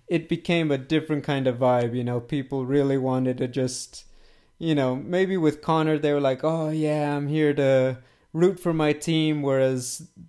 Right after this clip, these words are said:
this one, I will say there was that Just Bleed fan base, you know, they were like, "This is the throwback, this is for us.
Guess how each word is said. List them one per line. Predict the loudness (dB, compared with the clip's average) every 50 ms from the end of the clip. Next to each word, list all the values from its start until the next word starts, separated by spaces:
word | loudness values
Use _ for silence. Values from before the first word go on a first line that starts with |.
| _
this | 0 0 0 0 -4 -8 -10 -6
one, | -2 0 0 2 0 0 -2 -4 -8 -6 -2
I | -2 0
will | 0 0 -2 -2
say | -2 -2 -2 -2
there | 0 0 -2
was | -2 -2 0
that | 0 0 0 -2 -6 -10
Just | -4 0 2 2 2 2 -2 -8 -8 -6
Bleed | -4 -2 -2 -2 0 0 -2 -2 -2 -4 -6 -8 -10 -18 _ _ _ _ _ _ _ _
fan | 0 0 2 2 2 0 -2 -2 -6 -8 -10 _ _ -8 -2
base, | 0 2 2 2 0 -2 -4
you | -6 -4
know, | -4 -4 -2
they | -2 -2 -2
were | 0
like, | 0 -2 -2 -4 -6 -6 -6
"This | -6 -6 -6 -8
is | -10 -8
the | -6 -6
throwback, | -6 -4 -2 0 2 2 4 4 4 4 4 4 0
this | -4 -6 -6 -6
is | -8 -8
for | -6 -2 0 2 4
us. | 6 6 8 6 6 2 0 -8 -14 -14